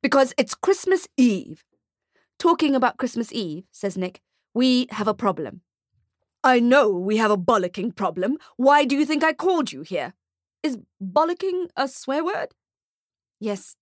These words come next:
I think so." I got a call from a very f-, fancy lawyer a moment ago. Let me guess. Don't bother. You attacked a little girl who climbed on your sleigh. That's not what happened.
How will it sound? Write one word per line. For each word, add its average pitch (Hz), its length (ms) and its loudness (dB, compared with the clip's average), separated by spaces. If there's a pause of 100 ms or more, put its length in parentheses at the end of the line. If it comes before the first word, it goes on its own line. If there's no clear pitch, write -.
I 180 100 -6
think 233 220 -6
so." 170 320 -12 (540)
I 311 100 4
got 339 180 4
a 440 80 0
call 247 360 0
from 240 180 0
a 226 60 0
very 269 420 0 (260)
f-, - 200 -16 (960)
fancy 302 840 -2 (100)
lawyer 220 560 0 (180)
a 214 80 2
moment 208 380 0
ago. 208 320 -4 (680)
Let 220 140 -2
me 226 80 0
guess. 190 380 -6 (720)
Don't 269 340 2 (100)
bother. - 440 -2 (460)
You 370 400 4
attacked - 520 -4
a 359 60 2
little 294 240 0
girl 233 260 0
who 285 100 -2
climbed 254 500 0
on 220 160 0
your 262 160 0
sleigh. 349 540 -2 (760)
That's 311 300 0
not 247 260 -2
what 247 160 -2
happened. 202 520 -8